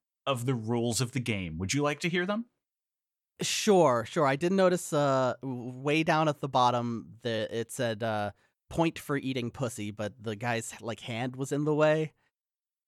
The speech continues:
Speaker 2: I, I, I wasn't sure if it was, like, plus one or minus one. Go ahead.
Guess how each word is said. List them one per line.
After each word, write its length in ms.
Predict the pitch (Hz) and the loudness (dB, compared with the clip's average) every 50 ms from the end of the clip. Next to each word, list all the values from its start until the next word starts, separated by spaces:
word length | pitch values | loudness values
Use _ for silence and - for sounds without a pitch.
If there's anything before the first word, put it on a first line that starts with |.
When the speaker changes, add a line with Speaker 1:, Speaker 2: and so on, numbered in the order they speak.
| _ _ _ _ - | _ _ _ _ 0
Speaker 2:
I, 280 | 139 143 135 - 143 | 2 2 4 4 2
I, 40 | 143 - - | 2 4 4
I 80 | 147 | 2
wasn't 220 | 147 147 - 156 - | 2 4 2 -2 0
sure 140 | - 170 | 2 2
if 100 | 156 151 | 2 2
it 80 | 147 120 | 2 0
was, 140 | - 139 127 | -2 -2 0
like, 240 | 135 127 117 - - | 0 0 0 0 -8
plus 340 | - - - 123 120 120 - | -12 0 0 0 0 0 -2
one 200 | 135 131 131 120 | 0 0 0 2
or 100 | 113 110 | 0 -2
minus 400 | 101 98 104 117 120 120 - - | -2 -2 -4 -4 -4 -6 -6 -6
one. 260 | 139 131 131 131 131 - _ _ _ _ _ _ _ _ _ _ _ _ _ _ _ _ _ _ _ _ 170 | -4 -4 -4 -4 -6 -8 _ _ _ _ _ _ _ _ _ _ _ _ _ _ _ _ _ _ _ _ -6
Go 160 | - 135 120 | -4 -2 -2
ahead. 200 | 98 98 - | -2 -4 -8